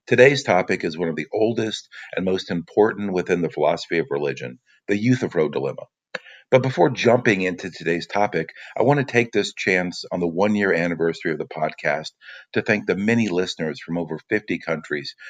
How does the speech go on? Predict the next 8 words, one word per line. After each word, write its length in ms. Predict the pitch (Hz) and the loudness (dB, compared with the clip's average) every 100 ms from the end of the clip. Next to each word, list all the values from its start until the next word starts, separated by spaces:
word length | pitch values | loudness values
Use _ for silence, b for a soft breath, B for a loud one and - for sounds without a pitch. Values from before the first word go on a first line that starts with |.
| B - | B -2
who 80 | 110 | 0
have 140 | - | 0
tu-, 300 | - 127 117 - | -2 -2 -2 -2
tuned 240 | 120 113 - | -2 -2 -2
into 240 | 104 110 95 | -2 0 0
the 180 | 87 78 | 0 0
Egg 200 | 82 78 | 0 -2
Timer 380 | 82 80 80 | -6 -4 -6